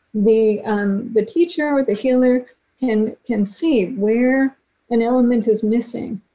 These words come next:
and bring it back. And that's important, that all, whether it's within, um, like, a Tibetan system where people can use, like, certain sounds from, uh, the Salon, uh, practices,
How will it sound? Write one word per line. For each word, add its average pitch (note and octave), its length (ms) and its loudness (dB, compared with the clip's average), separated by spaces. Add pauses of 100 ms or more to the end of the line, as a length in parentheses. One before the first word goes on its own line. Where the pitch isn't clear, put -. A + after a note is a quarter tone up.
and A3 160 0
bring A3+ 220 2
it A3 140 -6
back. G#3+ 280 -6 (920)
And A3+ 100 2
that's C#4 240 0
important, C#4+ 400 0
that F#3+ 120 -2
all, G#3+ 220 -4
whether A3+ 340 2
it's A3+ 400 0
within, A3+ 680 0 (440)
um, G#3+ 600 0 (200)
like, G#3+ 200 0
a G3+ 80 0
Tibetan C#4 840 -2
system C#4+ 640 -2 (300)
where G#3+ 340 2
people A#3 380 0
can A3 280 0
use, A3+ 360 0
like, G3+ 200 -4 (720)
certain A3+ 240 -4
sounds G#3+ 380 -2 (180)
from, G3+ 300 -4
uh, G#3 180 -2
the G3+ 320 -6
Salon, A3+ 560 -2 (540)
uh, G#3 340 0 (100)
practices, A#3 840 -4